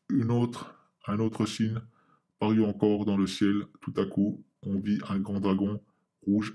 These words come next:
ayant sept têtes et dix cornes. Sur ses têtes, sept diadèmes.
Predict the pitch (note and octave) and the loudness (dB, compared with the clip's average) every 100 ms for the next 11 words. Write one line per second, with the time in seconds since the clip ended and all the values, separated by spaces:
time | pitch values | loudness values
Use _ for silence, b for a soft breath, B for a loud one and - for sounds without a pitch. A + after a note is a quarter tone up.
0 | - G#2 G2+ - A#2 A2+ - _ A2 A2 | 0 2 2 0 -2 -2 -6 _ -4 -4
1 | - - - G#2 G2+ G2 E2 - _ _ | -8 -12 -6 -4 0 -2 -2 -10 _ _
2 | _ _ _ _ _ _ _ _ _ _ | _ _ _ _ _ _ _ _ _ _
3 | _ _ B B B B B - G#2+ A#2+ | _ _ B B B B B 0 2 4
4 | A2+ A#2+ B2 - - - - A2 A2 G2+ | 4 2 2 -4 -10 -2 0 2 2 2
5 | F2 D#2+ | 0 -4